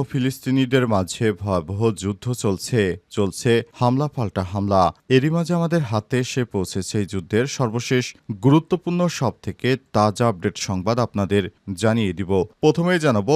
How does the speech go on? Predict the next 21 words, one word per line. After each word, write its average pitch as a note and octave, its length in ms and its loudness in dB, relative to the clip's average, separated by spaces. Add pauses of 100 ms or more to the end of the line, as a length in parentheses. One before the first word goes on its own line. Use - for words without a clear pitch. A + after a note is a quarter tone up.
বারো C3 300 4
দিনের C3+ 380 0
সংঘাতে A2+ 460 0 (160)
পাঁচশো A2+ 440 2 (260)
ইসরায়েলি C3+ 480 4
সেনা G2 300 -4
নিহত G2 360 -2
হয়েছে, G2+ 480 0 (120)
বলল F#2 320 -2 (220)
ইরান। F#2+ 360 4 (220)
ইরানের B2+ 380 2
পার্লামেন্ট D3+ 560 2 (140)
স্পিকার E3 360 0
মোহাম্মদ A2 480 0 (100)
বাকের B2+ 480 4
গালিবাফ C#3 460 4 (220)
বলেছেন, G#2 420 2
সম্প্রতি G#2 640 -2
বারো G#2+ 340 4
দিন G#2 200 0 (160)
ইহুদিবাদী A#2+ 580 2